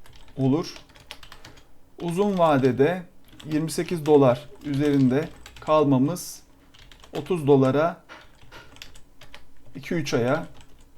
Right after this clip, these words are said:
götürür diye düşünüyorum arkadaşlar. Yatırım tavsiyesi değil tabii ki. Destek noktalarına baktığımızda, e, yirmi, yirmi altı nokta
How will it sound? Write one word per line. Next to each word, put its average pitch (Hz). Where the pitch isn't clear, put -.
götürür 135
diye 127
düşünüyorum 127
arkadaşlar. 117
Yatırım 131
tavsiyesi 117
değil 127
tabii 113
ki. 185
Destek 151
noktalarına 131
baktığımızda, 135
e, 120
yirmi, 143
yirmi 165
altı 151
nokta 135